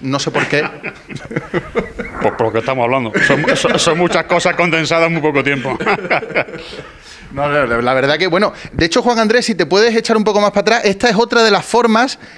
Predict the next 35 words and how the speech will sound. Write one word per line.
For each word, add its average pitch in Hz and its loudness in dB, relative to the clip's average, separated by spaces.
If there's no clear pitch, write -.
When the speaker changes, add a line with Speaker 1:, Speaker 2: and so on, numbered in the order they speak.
Speaker 1:
que 156 2
vamos 196 0
a 220 0
tener 202 2
de 139 0
celebrar 147 2
el 190 2
centenario 160 2
de 196 4
la 156 2
columna. 160 2
Porque, 127 2
eh, 101 -2
bueno, 98 0
y 101 4
además 95 0
estamos 151 -2
en 120 2
la 104 2
época 104 2
perfecta, 127 0
estamos 113 0
a 127 2
semanas 127 2
de 131 0
arrancar 127 0
la 127 2
campaña 131 0
oficial, 156 2
estamos 151 2
en 156 2
plena 156 0
campaña 151 0
de 151 2
temprano, 175 0